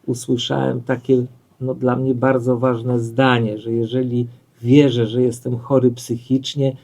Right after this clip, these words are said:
zwalnia mnie to z jakich-, z jakiejkolwiek pracy nad sobą. I chciałbym usłyszeć teraz głos specjalisty,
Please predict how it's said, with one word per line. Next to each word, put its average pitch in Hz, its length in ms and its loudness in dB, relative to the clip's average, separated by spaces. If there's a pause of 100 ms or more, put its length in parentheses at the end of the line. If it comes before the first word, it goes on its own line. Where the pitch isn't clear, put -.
(140)
zwalnia 135 600 2
mnie 127 200 0
to 123 140 -2
z 113 80 -4
jakich-, 120 400 -2 (180)
z 120 160 -6
jakiejkolwiek 123 720 0
pracy 120 440 -6
nad 110 220 -6
sobą. 120 420 -8 (200)
I 123 100 -2
chciałbym 135 580 2
usłyszeć 123 640 -8
teraz 127 540 -2
głos 135 640 2 (160)
specjalisty, 156 1300 0